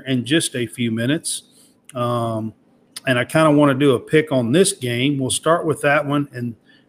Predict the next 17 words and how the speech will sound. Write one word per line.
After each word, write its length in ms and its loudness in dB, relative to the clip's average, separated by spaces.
and 140 -2
then 180 2
we'll 120 -2
go 260 2
move 260 2
on 260 2
to 100 -8
the 140 -6
Zags 460 0
and 140 -6
U 100 0
C 200 -2
L 220 -2
A. 400 4
I 60 -12
kinda 260 0
already 500 2